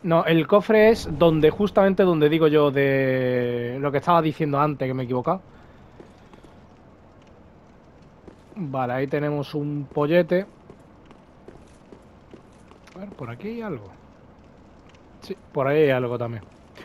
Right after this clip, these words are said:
Vale, ahí ya bajaremos más adelante. Es por ahí el camino, me parece. Pero antes podemos venirnos por aquí. <clears throat>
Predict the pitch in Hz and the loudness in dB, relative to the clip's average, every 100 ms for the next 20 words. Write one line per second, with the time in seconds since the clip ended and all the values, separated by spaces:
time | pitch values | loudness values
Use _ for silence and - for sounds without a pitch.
0 | - - 151 151 170 190 175 - 156 151 | -20 0 4 4 4 4 4 2 0 0
1 | 147 139 135 160 175 208 170 - 170 147 | 0 0 2 0 2 0 0 0 4 4
2 | 143 143 135 131 127 120 123 131 143 180 | 2 -2 -4 -4 -6 -8 -8 -6 0 2
3 | 214 196 196 - 139 147 170 165 165 160 | 2 0 -4 -2 -4 -2 -2 0 0 0
4 | 160 - 156 143 151 160 - - - - | 0 0 0 0 -4 -12 -16 -20 -20 -20
5 | - - - - - - - - - - | -20 -20 -20 -20 -20 -20 -20 -20 -20 -20
6 | - - - - - - - - - - | -20 -20 -20 -20 -20 -20 -20 -20 -20 -20
7 | - - 185 190 - | -20 -6 -4 -4 -4